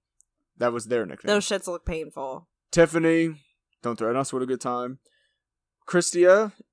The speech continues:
Speaker 1: and of course, last but not least, Brandy M. And then you get the quick little Big John intro.
Speaker 2: But
Speaker 1: Just
Speaker 2: did
Speaker 1: his
Speaker 2: you
Speaker 1: little
Speaker 2: notice
Speaker 1: rock
Speaker 2: he had a
Speaker 1: song.
Speaker 2: shirt, like a Big John shirt on?
Speaker 1: No. I did not notice
Speaker 2: Yeah, he had
Speaker 1: that.
Speaker 2: his own merch.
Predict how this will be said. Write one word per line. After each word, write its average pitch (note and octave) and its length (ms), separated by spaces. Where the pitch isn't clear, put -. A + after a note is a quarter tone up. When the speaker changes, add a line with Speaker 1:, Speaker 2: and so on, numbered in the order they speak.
Speaker 1:
and C3+ 140
of A#2 100
course, C3+ 320
last - 520
but A2 100
not F3 220
least, C#3+ 420
Brandy A#2+ 600
M. B1 320
And C#3+ 120
then D3 60
you C#3 60
get C#3+ 140
the B2 100
quick C3+ 240
little A#2+ 280
Big A2+ 220
John A#2 220
intro. A2 340
Speaker 2:
But G#2+ 80
Speaker 1:
Just G#3+ 120
Speaker 2:
did C#4+ 60
Speaker 1:
his D4 60
Speaker 2:
you G4 60
Speaker 1:
little A4 140
Speaker 2:
notice G#4+ 120
Speaker 1:
rock A4 60
Speaker 2:
he G#4 60
had F4+ 140
a F4+ 80
Speaker 1:
song. E4+ 60
Speaker 2:
shirt, C#4 360
like A3 180
a G#3 40
Big G3+ 220
John G3 280
shirt - 340
on? E3+ 140
Speaker 1:
No. G#2+ 300
I B2 80
did B2 160
not D3+ 180
notice G#3+ 80
Speaker 2:
Yeah, G#3 120
he A3 80
had A#3 120
Speaker 1:
that. A#3+ 40
Speaker 2:
his A#3+ 100
own G3+ 180
merch. D#3+ 540